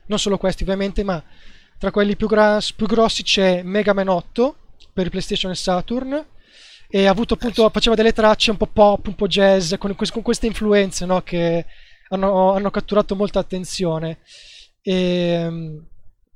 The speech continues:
Speaker 1: nel novantotto poi è entrato con Resident Evil due sotto la guida di Kamiya e anche Ueda. Ueda faceva anche un po' da mentore già,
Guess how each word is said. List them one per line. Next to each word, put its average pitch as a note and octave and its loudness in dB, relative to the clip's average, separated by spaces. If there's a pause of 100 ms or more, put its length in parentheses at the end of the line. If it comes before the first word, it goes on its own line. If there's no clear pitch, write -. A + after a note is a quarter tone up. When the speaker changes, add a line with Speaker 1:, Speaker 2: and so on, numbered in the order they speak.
(140)
Speaker 1:
nel F#3 -4
novantotto G3 0
poi G3 0
è F3+ -4
entrato F3 -4
con E3 -8
Resident E3+ -8
Evil F3 -4
due E3 -2 (240)
sotto - -4
la G#3 4
guida G3 0
di F3+ -4
Kamiya F#3+ -2 (300)
e G#3+ 2
anche G3 0
Ueda. F#3 2
Ueda F#3+ 2
faceva - -4
anche E3+ -8
un D#3+ -10
po' E3+ -6
da E3 -2
mentore E3 -4
già, D3 -8